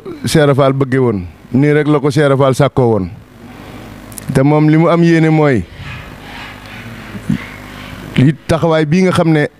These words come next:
moom la ko suñ borom jox. Mu ànd koog yéen. Te waxtu ne day wax ni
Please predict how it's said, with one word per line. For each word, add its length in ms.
moom 240
la 80
ko 80
suñ 200
borom 360
jox. 160
Mu 180
ànd 200
koog 200
yéen. 300
Te 100
waxtu 320
ne 120
day 140
wax 200
ni 220